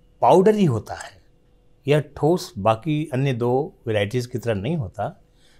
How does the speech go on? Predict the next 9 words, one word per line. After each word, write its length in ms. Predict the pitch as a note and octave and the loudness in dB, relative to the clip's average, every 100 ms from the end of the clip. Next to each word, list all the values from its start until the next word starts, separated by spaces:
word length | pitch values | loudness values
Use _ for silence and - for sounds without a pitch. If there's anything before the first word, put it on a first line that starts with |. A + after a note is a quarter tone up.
| _ _ - | _ _ -4
चूर्णवत 560 | A3 G3 D#3 A#2+ G2+ - _ _ _ - _ _ _ _ _ _ _ _ _ _ _ _ _ _ _ _ _ _ | 2 4 6 4 0 -6 _ _ _ -20 _ _ _ _ _ _ _ _ _ _ _ _ _ _ _ _ _ _
बन 160 | C3 G#2 | 0 0
जाता 320 | F2 E2 - | -2 -8 -12
है। 160 | - - _ _ _ _ _ _ _ _ _ _ _ _ _ _ _ _ _ _ _ _ _ - - - - _ _ _ _ _ _ _ | -14 -20 _ _ _ _ _ _ _ _ _ _ _ _ _ _ _ _ _ _ _ _ _ -20 -20 -20 -20 _ _ _ _ _ _ _
ब्रिटिश 400 | C3 F3 A#3 - | 2 2 0 -2
फार्को-, 440 | - C#3+ C#3+ C#3+ C#3+ | 2 4 4 0 -2
फार्माकोपिया 640 | B2+ C3+ C3+ C3 G#2 A#2+ | -2 -2 2 0 2 0
में 280 | G2+ F2 G#2+ - _ _ _ _ - | 0 -4 -10 -14 _ _ _ _ -2
एक 260 | D#3+ - | -2 -2